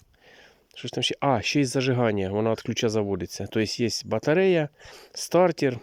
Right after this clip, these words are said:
ну, коротше, там дорожче. Набрав я в одну фірму, і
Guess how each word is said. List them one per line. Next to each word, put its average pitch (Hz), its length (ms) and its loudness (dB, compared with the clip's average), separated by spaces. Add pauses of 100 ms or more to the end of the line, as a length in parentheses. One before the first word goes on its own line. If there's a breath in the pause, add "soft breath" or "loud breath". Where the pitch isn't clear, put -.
ну, 180 120 2
коротше, 113 320 -2
там 160 260 4
дорожче. 117 560 -2 (1900 loud breath)
Набрав 147 300 6
я 139 80 6
в 139 40 4
одну 139 180 4
фірму, 175 540 4 (1200 loud breath)
і 135 1040 4